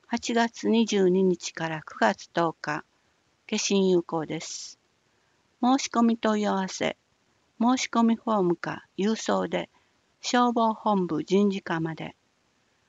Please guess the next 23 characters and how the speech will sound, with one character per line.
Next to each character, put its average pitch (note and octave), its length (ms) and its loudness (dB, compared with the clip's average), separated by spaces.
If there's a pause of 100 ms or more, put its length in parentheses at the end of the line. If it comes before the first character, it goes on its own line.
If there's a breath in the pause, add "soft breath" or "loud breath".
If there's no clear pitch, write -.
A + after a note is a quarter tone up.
(140)
八 A#3 320 0
七 A3+ 340 6
二 F3 300 2 (460)
二 A#3 180 4
三 G#3+ 340 2
四 F#3 320 4
六。 - 400 -8 (760)
キ C4 140 -2
ュ C4 60 4
ー B3+ 60 6
ア - 20 6
ー B3 40 2
ル A#3+ 100 2
コ A3+ 160 -2
ー G3+ 60 0
ド F#3+ 100 0
が G3+ 140 2
載 F3 120 4
っ - 40 -6
て - 160 -6
い D3+ 100 0
ま D3+ 160 -4
す。 - 420 -14